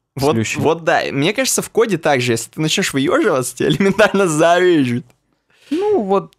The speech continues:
Speaker 2: вот в общем суть в том, что если, говорит, вам понравилось, нажмите сердечко. Я нажал, несмотря на то, что он высокомерная мразь.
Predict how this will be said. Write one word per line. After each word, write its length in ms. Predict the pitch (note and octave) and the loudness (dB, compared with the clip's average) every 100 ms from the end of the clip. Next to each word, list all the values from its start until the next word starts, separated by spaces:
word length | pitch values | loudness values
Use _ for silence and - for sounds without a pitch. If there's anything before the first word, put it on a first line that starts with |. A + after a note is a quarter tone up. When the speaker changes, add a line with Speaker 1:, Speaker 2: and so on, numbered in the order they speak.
| - | -20
Speaker 2:
вот 280 | - C#3+ E3+ | -6 -4 0
в 80 | E3+ | 0
общем 320 | F3+ - E3 | 0 0 -2
суть 200 | - D#3 | -2 -8
в 60 | - | -4
том, 200 | F#3 F3+ | -2 -2
что 200 | - C3+ | -2 -2
если, 300 | B2 D3 - | 0 0 -2
говорит, 180 | B2+ C3 | -2 0
вам 180 | B2+ B2+ | 0 0
понравилось, 500 | C3 C3+ D#3 B2 - | 0 0 2 0 0
нажмите 360 | A2 G#2+ A#2+ - | -2 0 -2 -2
сердечко. 580 | A2 F#2+ G2+ - - | -6 -4 -6 -8 -8
Я 140 | A2+ C#3 | -2 0
нажал, 360 | A#2+ G2 E2 | 0 0 -4
несмотря 360 | - F#2+ A#2 A#2+ | -4 -4 -2 0
на 60 | A#2+ | -2
то, 60 | B2+ | -4
что 140 | A#2 | -4
он 80 | G2+ | -4
высокомерная 680 | F#2+ - G2+ G#2+ G2 G2 | -4 -8 -4 -2 -2 -4
мразь. 360 | F#2+ F#2+ - - | -6 -8 -12 -20